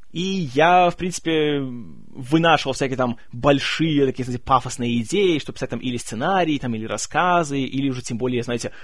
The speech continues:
повести, романы и тому подобное. И даже что-то такое пытался сам себе там строчить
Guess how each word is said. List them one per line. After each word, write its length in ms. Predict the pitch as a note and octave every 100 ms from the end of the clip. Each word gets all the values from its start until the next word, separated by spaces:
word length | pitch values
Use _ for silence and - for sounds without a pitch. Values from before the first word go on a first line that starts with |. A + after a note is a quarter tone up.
| - -
повести, 480 | C#3+ B2 - C3
романы 520 | A#2 A2 C3 E3 C3+ A#2
и 40 |
тому 160 | B2 A#2
подобное. 480 | A#2 E3+ C#3+ A#2+ A2+ - - - - - -
И 580 | G#3+ G#3 G3 F#3+ E3+ G#2
даже 400 | D3+ F#3 C4 C#4
что-то 260 | - B3
такое 200 | A3+ A3+
пытался 400 | G#3 G#3 G#3+ G#3+
сам 140 | F3 D#3
себе 240 | C#3+ C3+
там 120 | A#2+
строчить 540 | - C3 C3+ C4+ C#4